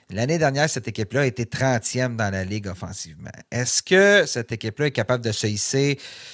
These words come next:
dans le top vingt ? Euh, parce que c-,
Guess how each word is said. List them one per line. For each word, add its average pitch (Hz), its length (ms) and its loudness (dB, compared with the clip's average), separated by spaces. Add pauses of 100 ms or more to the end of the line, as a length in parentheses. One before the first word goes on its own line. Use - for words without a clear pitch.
(260)
dans 120 60 4
le 113 80 0
top 117 280 0
vingt ? 147 340 2 (240)
Euh, 113 400 2
parce 107 140 -4
que - 180 -8
c-, - 480 -8